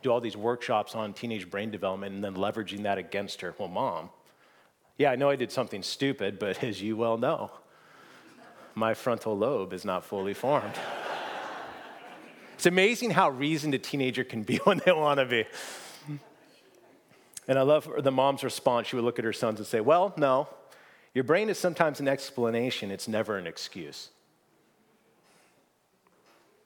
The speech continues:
Because we're works in progress, it might be an explanation,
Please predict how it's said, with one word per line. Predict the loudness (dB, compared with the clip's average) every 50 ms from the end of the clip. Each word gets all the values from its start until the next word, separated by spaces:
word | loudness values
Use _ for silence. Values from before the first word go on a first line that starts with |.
| _ _ _ _
Because | 0 2 4 2 2 2 2
we're | 0 2
works | 2 2 2 2 2
in | 0 0
progress, | 2 6 6 6 6 6 2 0 2 2
it | 0 2
might | 4 4 4 4 2
be | 0 0
an | 0 2 2
explanation, | 2 2 2 -4 -8 -4 -2 0 0 2 2 2 2 0 0 -2 -6 -6 -8 -10